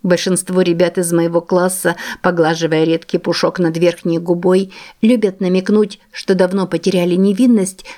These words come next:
на вечеринке у друга. Особенно те, кто со своей невинностью не расстался.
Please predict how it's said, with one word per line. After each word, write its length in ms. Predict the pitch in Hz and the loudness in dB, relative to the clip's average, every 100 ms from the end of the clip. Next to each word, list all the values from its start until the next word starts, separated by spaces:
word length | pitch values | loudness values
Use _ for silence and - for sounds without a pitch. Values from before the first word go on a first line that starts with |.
| _ - | _ 0
на 160 | 208 | 2
вечеринке 720 | 208 208 196 208 208 220 220 226 | 2 0 0 0 2 2 2 0
у 100 | 226 | 2
друга. 540 | 190 170 160 170 180 _ _ _ | 2 0 -2 -6 -8 _ _ _
Особенно 540 | - 190 - 170 165 160 | -4 -2 -2 0 2 0
те, 220 | 156 170 | -2 -4
кто 160 | - 165 | -2 -4
со 160 | - | -4
своей 320 | 175 160 160 | -2 0 2
невинностью 680 | 165 156 160 165 - - 160 | 2 2 0 0 -2 -2 0
не 80 | 165 | 2
расстался. 800 | 170 180 - 170 156 - 180 | 0 -2 -4 -6 -6 -10 -12